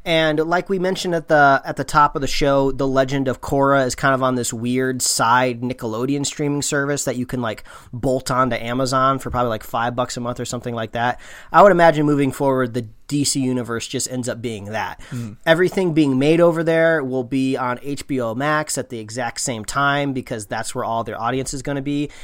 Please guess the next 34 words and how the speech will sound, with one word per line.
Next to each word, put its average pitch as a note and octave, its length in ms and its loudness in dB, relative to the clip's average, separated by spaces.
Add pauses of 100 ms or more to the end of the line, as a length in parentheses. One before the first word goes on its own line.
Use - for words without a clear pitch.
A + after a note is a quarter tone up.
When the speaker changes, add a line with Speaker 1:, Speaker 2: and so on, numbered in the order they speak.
(100)
Speaker 1:
And F3+ 80 -4
then G#3+ 80 0
if A#3+ 120 -2
you A#3 60 -4
still B3+ 260 0
kind A#3 180 0
of G#3 80 -4
want G#3+ 160 -2
this G#3+ 120 -2
weird, F3+ 300 -2
like, E3+ 220 -4
little E3+ 180 -2
niche D3 380 0
streaming D3+ 360 -4
service D#3 380 -4
but A#2+ 160 -6
don't B2+ 160 -4
have C3 160 0
a A#2 60 -6
need A#2+ 240 -6
for B2+ 120 -6
H B2+ 240 -6
B C#3 120 -2
O C3+ 120 0
Max, C#3 360 -4
they'll B2 160 -6
probably A#2+ 480 -8
maybe G#2+ 420 -12
let A2+ 140 -12
you F#3+ 60 -6
Speaker 2:
Well G3+ 80 -6
Speaker 1:
do A2+ 120 -8
that. A#2 300 -6
But - 280 -2